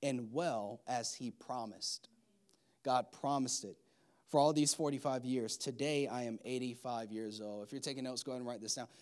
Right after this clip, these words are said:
There are over five thousand promises from God towards you in the Bible. There are over five thousand promises from God towards you in the Bible. These are promises of forgiveness, healing,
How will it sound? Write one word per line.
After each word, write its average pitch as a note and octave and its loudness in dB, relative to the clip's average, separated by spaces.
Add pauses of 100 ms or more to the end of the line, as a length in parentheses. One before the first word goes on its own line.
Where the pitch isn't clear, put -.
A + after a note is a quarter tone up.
(140)
There D#3 2
are D#3+ 0
over C#3 -2
five E3+ 0
thousand C#3 -2 (140)
promises D3 -2 (220)
from C3+ -2
God A#2+ 0 (220)
towards A#2 -4
you G2+ -10 (420)
in C3 -4
the A#2+ -4
Bible. G#2+ -4 (1040)
There D3+ 4
are - 8
over C#3 2
five E3+ 0
thousand D3+ -2
promises C#3 -6 (400)
from D#3+ 0
God B2 -2
towards B2+ -8
you B2+ -4
in A#2 -2
the G#2+ -6
Bible. A2+ -2 (560)
These D3 4
are C#3 -2
promises C#3 0
of C#3 -4
forgiveness, C3+ -4 (840)
healing, E3 -2